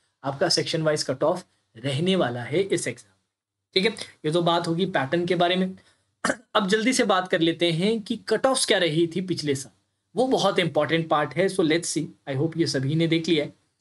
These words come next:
कट ऑफ्स की एक बार बात कर लेते हैं जल्दी जल्दी। सबसे पहले बात करते हैं overall कट ऑफ की, मतलब थ्री हंड्रेड मार्क्स में से फाइनल कट ऑफ क्या रही थी। तो फाइनल कट ऑफ मैं आपको बारी बारी से कैटेगरी वाइज बता देता हूँ।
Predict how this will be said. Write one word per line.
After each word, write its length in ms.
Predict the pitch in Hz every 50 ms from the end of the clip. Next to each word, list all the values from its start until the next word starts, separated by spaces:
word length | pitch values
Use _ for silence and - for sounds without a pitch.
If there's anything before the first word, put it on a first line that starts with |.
| _ _ _ _ _ _ -
कट 140 | 220 208 226
ऑफ्स 160 | 226 220 -
की 80 | - 240
एक 120 | 220 180
बार 120 | 185 202 185
बात 240 | 165 156 151 151 -
कर 120 | 156 135
लेते 240 | 135 139 135 139 151
हैं 280 | 151 170 190 196 165
जल्दी 280 | 143 156 160 165 170 156
जल्दी। 320 | 117 120 104 - - - _ _ _ _ _ _ _ _ -
सबसे 220 | 208 196 196 226 226
पहले 340 | - 175 165 160 170 -
बात 300 | - 151 143 139 143 -
करते 280 | - 156 139 135 139 143
हैं 240 | 139 139 160 208 214 _ -
overall 400 | 208 202 208 208 190 170 151 127
कट 140 | 135 135 131
ऑफ 120 | 117 -
की, 100 | - -
मतलब 440 | 123 131 135 160 180 196 190 185 190
थ्री 640 | 190 - - _ _ _ _ _ _ - 220 240 247
हंड्रेड 320 | 220 196 190 196 214 175 165
मार्क्स 440 | 156 147 143 151 175 170 - - 165
में 120 | 151 135
से 220 | 135 - 156 160 170 185 185 - _ _ _ _ _ _ -
फाइनल 320 | 165 175 190 214 240 226
कट 200 | 214 185 165 -
ऑफ 220 | 165 170 165 - -
क्या 140 | - 165 143
रही 240 | 131 120 - - 117 - -
थी। 40 | 117
तो 140 | - 131 127
फाइनल 500 | - - - 160 156 180 202 214 220 202
कट 200 | - 185 180 180
ऑफ 200 | 175 160 - 180
मैं 80 | 165
आपको 220 | 156 156 - 180 165
बारी 380 | 143 135 135 143 143 170 208
बारी 220 | 190 - 156 151 147
से 120 | - 185
कैटेगरी 440 | 185 165 143 135 165 160 170 170 175
वाइज 220 | 160 156 151 135 139
बता 220 | 135 135 135 127
देता 220 | 135 143 139 196
हूँ। 100 | 208 208